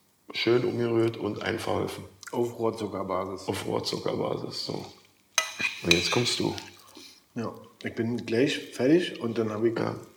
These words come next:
Speaker 2: ein schönes Brett im Bauch.
Speaker 1: Ich fand das voll schlimm heute, als du erzählt hast, dass du schon, äh, ja, irgendwie an deine Abreise denkst.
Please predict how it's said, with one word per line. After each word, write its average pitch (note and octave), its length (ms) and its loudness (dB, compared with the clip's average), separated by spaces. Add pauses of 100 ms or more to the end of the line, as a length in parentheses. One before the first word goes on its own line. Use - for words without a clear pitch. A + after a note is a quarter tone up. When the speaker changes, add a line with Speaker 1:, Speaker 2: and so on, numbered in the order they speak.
(460)
Speaker 2:
ein - 60 -16
schönes A#2+ 260 0
Brett A2 200 -2
im G2+ 100 0
Bauch. F#2+ 180 -2
Speaker 1:
Ich A2+ 140 8
fand A2 220 4
das A2 80 -4
voll A2 180 10
schlimm D3 300 6
heute, G#2 240 4
als G2 220 0
du G2+ 120 2
erzählt G2+ 380 2
hast, G2 180 -4
dass - 140 0
du F#2+ 120 -2
schon, F#2+ 500 0 (920)
äh, G2+ 360 0 (260)
ja, A2 220 4
irgendwie G#2 440 4
an G2 120 2
deine G2 220 4
Abreise G2+ 500 2
denkst. G2 500 -2